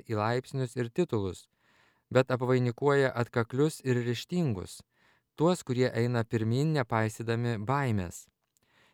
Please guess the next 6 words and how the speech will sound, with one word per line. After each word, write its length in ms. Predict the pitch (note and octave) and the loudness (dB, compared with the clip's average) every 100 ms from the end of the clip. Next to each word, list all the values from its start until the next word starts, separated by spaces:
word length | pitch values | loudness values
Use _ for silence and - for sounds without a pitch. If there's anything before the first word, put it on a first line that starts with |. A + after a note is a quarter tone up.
| _ | _
Yra 160 | A2+ D3+ | 2 4
toks 240 | F3 D#3+ | 4 0
nerašytas 680 | D3 C3+ B2 - D#3+ D3 A#2 G#2+ | 0 0 0 -2 0 2 2 0
Britų 320 | D3 D#3 C3+ | 0 4 0
specialiųjų 640 | - A#2+ - A#2+ C#3 C#3 | 0 -4 -2 0 4 2
pajėgų 460 | A#2+ B2 A#2+ A#2+ | 2 2 2 0